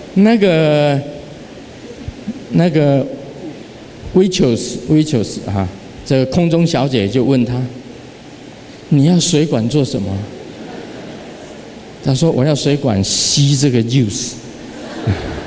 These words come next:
<laughs> 吸管呐，不是水管呐，但他一国语哦，袂认得，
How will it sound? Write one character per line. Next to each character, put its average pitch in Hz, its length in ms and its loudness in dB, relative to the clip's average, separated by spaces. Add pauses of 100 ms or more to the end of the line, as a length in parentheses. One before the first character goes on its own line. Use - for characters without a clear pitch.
(240)
<laughs> - 800 -16
吸 285 600 2
管 156 440 2
呐， 151 380 2 (1300)
不 208 160 6
是 175 160 4
水 175 320 2
管 131 260 2
呐， 117 160 2
但 127 140 2
他 196 260 4 (320)
一 156 140 4
国 170 320 2
语 165 280 4
哦， 113 160 2
袂 110 220 2
认 139 240 4
得， 135 160 2